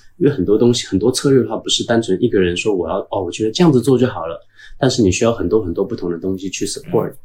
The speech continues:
Speaker 2: 那我们要不要就是现在从一个这种 <laughs> 基础性，基础的这个
Speaker 1: <laughs>
Speaker 2: 信息，我们就走到你的这个一个学习的之路上吧？
Speaker 1: 嗯。
Speaker 2: 就是，呃，我们，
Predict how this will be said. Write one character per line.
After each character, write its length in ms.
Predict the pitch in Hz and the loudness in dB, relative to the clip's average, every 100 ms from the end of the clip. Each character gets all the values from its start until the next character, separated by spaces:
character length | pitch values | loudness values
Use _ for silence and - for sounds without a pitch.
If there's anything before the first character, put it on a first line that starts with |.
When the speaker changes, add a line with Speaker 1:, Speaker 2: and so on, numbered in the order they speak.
| - - - - | -20 -20 -8 -2
Speaker 2:
那 80 | 139 | -2
我 120 | 92 | 0
们 80 | 113 | 0
要 80 | |
不 80 | 127 | 2
要 100 | 120 | 2
就 160 | 107 117 | 2 -2
是 260 | 117 110 | -2 -2
现 220 | 98 - 113 | -2 0 2
在 320 | 107 95 92 | 2 2 0
从 200 | - 101 | -2 -4
一 60 | 98 | 0
个 80 | 98 | 0
这 80 | |
种 200 | 101 87 - - | -2 -6 -10 -12
<laughs> 200 | - - | -8 -4
基 140 | - 151 | -2 0
础 160 | 131 | 0
性， 180 | 113 127 123 - | 0 0 -2 -4
基 160 | - | -2
础 160 | 135 135 | 2 2
的 100 | 95 | 2
这 100 | 101 | 2
个 320 | 98 98 92 92 - | 4 4 2 0 -10
Speaker 1:
<laughs> 200 | - - | -18 -6
Speaker 2:
信 240 | - 120 101 | -4 -2 -2
息， 140 | 113 | -2
我 80 | 98 | -2
们 180 | 92 92 | -4 -6
就 220 | - 110 | -6 -4
走 220 | - 90 | -4 -2
到 160 | 95 104 | 0 0
你 120 | 95 | -2
的 80 | 80 | -4
这 140 | 95 | -2
个 240 | 95 92 90 | 0 0 -2
一 40 | 95 | -4
个 60 | |
学 220 | 92 - 101 | -2 0 0
习 160 | - | 0
的 280 | 123 98 87 - 104 | 2 2 -2 -2 0
之 120 | 92 127 | 2 2
路 160 | 175 | 0
上 100 | - - | 0 -2
吧？ 120 | - - | -6 -8
Speaker 1:
嗯。 20 | |
Speaker 2:
就 100 | 104 | -10
是， 280 | - 98 95 - - - - | -4 -4 -6 -12 -20 -20 -4
呃， 300 | 98 92 90 - | 0 0 0 -4
我 100 | 92 | -6
们， 160 | 85 | -6